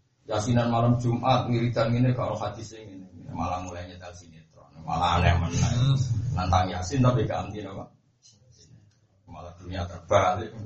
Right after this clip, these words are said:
Lah iya, ono Yasin dikritik mulai delok apa? Wah, nah, nah, malah lucu, malah lucu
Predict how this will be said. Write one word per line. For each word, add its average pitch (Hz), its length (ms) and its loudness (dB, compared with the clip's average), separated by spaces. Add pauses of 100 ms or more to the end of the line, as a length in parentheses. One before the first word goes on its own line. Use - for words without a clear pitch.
(3000)
Lah 143 240 0
iya, 139 240 2
ono 139 160 2
Yasin 135 320 2
dikritik 120 560 2
mulai 113 240 2
delok 101 240 -8
apa? - 200 -14 (920)
Wah, 87 240 0
nah, - 240 2
nah, - 160 2 (160)
malah 143 320 4
lucu, 131 400 2
malah 113 240 2
lucu 113 240 -4